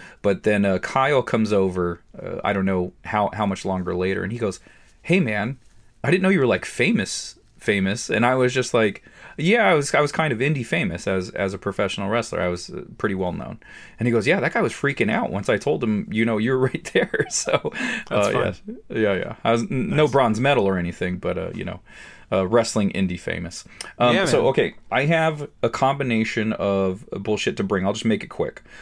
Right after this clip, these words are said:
Speaker 1: Number one is just a recommendation on books. If you guys have not read it, you guys should be reading it. Eight billion Genies. It's by Image Comics. I believe they're on issue three. Um, you can get that cover price, I'd imagine, if you go to your local comic shop. It sh-, hopefully should be there.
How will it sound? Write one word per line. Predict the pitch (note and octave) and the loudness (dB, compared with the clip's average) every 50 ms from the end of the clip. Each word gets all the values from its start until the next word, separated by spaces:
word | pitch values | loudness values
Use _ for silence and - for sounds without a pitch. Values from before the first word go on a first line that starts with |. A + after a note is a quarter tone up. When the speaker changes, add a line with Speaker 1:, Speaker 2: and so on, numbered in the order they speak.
| - - | -10 -4
Speaker 1:
Number | - B2 C3 C#3+ C#3+ C#3 | -2 0 2 2 2 2
one | C3+ B2+ A#2+ B2 B2+ | 2 4 2 4 2
is | B2 A2 - | 2 2 2
just | A#2 A2 - - | 2 2 2 2
a | G#2+ | 2
recommendation | G#2 G#2 G2+ - G#2+ G2+ G2+ G2+ G2 F#2+ - - G#2 | 2 2 2 2 0 2 2 2 2 2 0 0 0
on | F#2+ F#2+ F#2 | 0 0 0
books. | G#2 A2+ A#2 A2+ - - - - - - - - | 2 2 0 0 -2 -8 -14 -16 -18 -20 -12 -10
If | - - - | -10 -6 -4
you | A#2+ A#2+ | -2 2
guys | A#2+ A2+ A#2 A#2 A2+ G#2+ | 2 4 4 4 2 0
have | B2 G2+ | 0 0
not | G#2+ A2+ A2+ G2+ - | 2 2 2 2 2
read | - A2 A2+ | 2 2 2
it, | B2 D3 - - | 2 2 0 -2
you | G#2+ G2+ | -4 0
guys | G2+ G#2+ G2+ - | 0 0 0 0
should | - G#2+ | -2 -2
be | G#2+ | -2
reading | G2+ G2+ A2 A2+ B2 C3+ | 0 0 0 0 0 -2
it. | C#3+ C#3+ - - | -4 -6 -8 -4
Eight | - A2+ B2 - - A#2 | -2 -2 -2 -2 -2 0
billion | B2 B2 B2 B2 A#2+ A#2 A2 G#2+ | 2 2 2 4 2 2 2 0
Genies. | G#2 A2+ A#2+ B2+ C#3 D#3 F#3 G3 - | 0 0 -2 0 0 0 -2 -2 -2
It's | - - | -6 -4
by | - - G2+ D#2+ | -2 0 0 0
Image | E2 G#2+ G#2+ G2 - - | 0 0 0 -2 -2 -4
Comics. | - A2 A2 A2+ - E2 - - | -2 0 0 0 0 -2 -2 -2
I | G2 | -2
believe | F#2+ A#2 A2+ A2 A2 G#2 | -2 0 0 0 0 0
they're | A2 G#2+ G#2+ | 0 0 2
on | G#2 G2+ F#2+ - | 2 0 0 -2
issue | - G#2 - - G#2 F#2+ | -4 -4 -4 -4 -4 -4
three. | - - - G#2 G#2+ A2+ B2+ E3 F#3+ - - - - - - - - - - - | -4 -4 -2 -2 0 -2 -2 -4 -6 -8 -12 -20 -20 -20 -20 -20 -20 -18 -8 -4
Um, | F#2 G#2 G#2 G2 G2 G2 G#2 | -2 0 0 0 0 0 -2
you | G2+ G#2 G2+ | -2 -2 -4
can | - A2 G#2 | -4 -4 -2
get | G2 G#2 G2+ - - | 0 0 0 0 0
that | - G2+ G2+ G#2 G#2 - - - - - - - - - - | -2 0 0 -2 -2 -6 -10 -16 -20 -20 -20 -20 -20 -16 -4
cover | - - G#2+ G#2+ G2+ | -2 0 0 2 0
price, | F#2 - G2+ G2+ A2 - | 0 0 0 0 0 0
I'd | A#2 G#2+ | 0 0
imagine, | A2 G#2+ G#2 G#2+ A2 A2+ B2 A#2 | 0 0 0 0 0 0 -2 -2
if | A2 A2 G#2+ | -2 -2 -2
you | G2+ | -2
go | G#2 G2+ | 0 0
to | G2+ | 2
your | G2 G2 | 2 2
local | G2 G2 F#2+ G2+ G2 | 0 0 -2 -2 -4
comic | - G#2+ G#2+ G#2+ G#2+ G#2+ | -2 -2 -2 -2 -2 -4
shop. | - - A2 A2+ A#2+ - | -2 0 0 0 0 0
It | G2+ F#2 - | -4 -6 -6
sh-, | - - - | -8 -8 -2
hopefully | G#2 A2+ A#2+ - - D3 D3 | 0 0 0 0 -2 -2 -2
should | D3 - D#3+ D3+ D3+ | 0 0 -2 -2 -2
be | E3 D#3+ D#3+ | -2 -2 0
there. | D#3 D#3+ D#3+ D#3+ D#3+ | 2 4 2 2 0